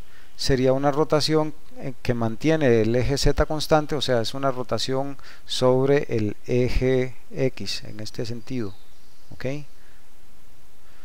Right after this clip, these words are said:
Por otro lado, eh, la rotación zeta, lo que mantenemos fijo es el eje X, o sea, sería una rotación en este sentido.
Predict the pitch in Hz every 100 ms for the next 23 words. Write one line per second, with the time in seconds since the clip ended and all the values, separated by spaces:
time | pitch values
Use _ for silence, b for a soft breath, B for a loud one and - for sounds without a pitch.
0 | b b b b b b - - 123 120
1 | 143 151 156 160 175 156 - - - -
2 | - - 117 117 117 117 113 117 - -
3 | 120 110 - 110 127 135 165 160 180 180
4 | 160 - b b b - - - - -
5 | - - - - 165 120 123 120 113 120
6 | 135 151 - 160 147 156 135 123 135 131
7 | 143 135 143 151 147 110 - - 110 131
8 | 123 113 113 120 135 131 139 135 143 131
9 | 147 143 139 143 - - - - - -
10 | - - - - 113 110 139 - 110 101
11 | 95 - 90